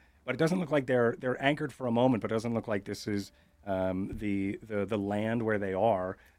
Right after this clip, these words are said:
doesn't seem to be padded down with life, as if they've probably moved here and they're a nomadic, uh, a nomadic type of houseboat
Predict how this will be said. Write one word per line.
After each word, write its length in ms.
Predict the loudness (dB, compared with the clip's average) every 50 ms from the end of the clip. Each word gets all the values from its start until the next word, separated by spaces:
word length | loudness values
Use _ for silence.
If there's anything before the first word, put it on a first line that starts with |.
| _ -8
doesn't 300 | -8 -6 -4 -4 -6 -6
seem 260 | -6 -4 -2 -2 -2
to 80 | -2 -4
be 160 | -2 -4 -4
padded 520 | -4 -2 0 2 2 4 2 0 -2 -4
down 420 | -4 -2 2 2 4 2 2 0 0
with 220 | -2 -4 -4 -8 _ -20 -20 _ -4
life, 320 | 0 0 2 2 0 -2 -4
as 180 | -8 -6 -6
if 120 | -6 -8 -8
they've 200 | -8 -12 -12 -10 -8
probably 340 | -6 -6 -4 -4 -6 -6
moved 360 | -4 -2 0 0 0 0 -2 -6
here 260 | -6 -4 -4 -4 -6 -6
and 180 | -8 -8 -6 -4
they're 240 | -2 -2 -2 0 -2
a 60 | -2
nomadic, 580 | -2 -2 -2 0 0 0 -2 -2 -4 -6 -8 -12 _ _ _ _ _ _ _ _ -10 -6
uh, 360 | -4 -2 0 0 -2 -2 -4 -8
a 80 | -8 -6
nomadic 480 | -4 -2 -2 0 -2 -2 -2 -4 -8 -8
type 320 | -8 -6 -6 -6 -6 -10 _ _ _ _ _ -18
of 100 | -16 -14
houseboat 500 | -12 -12 -12 -14 -14 -16 -20 -20 -20 -20